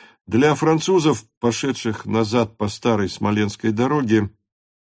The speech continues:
конечная цель Родины была слишком отдалена, и ближайшая цель,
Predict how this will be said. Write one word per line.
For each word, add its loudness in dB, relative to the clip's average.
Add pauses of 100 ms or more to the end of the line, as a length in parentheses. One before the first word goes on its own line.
(140)
конечная 0
цель 0
Родины 2
была 2
слишком -2
отдалена, 0
и 6
ближайшая 0
цель, -2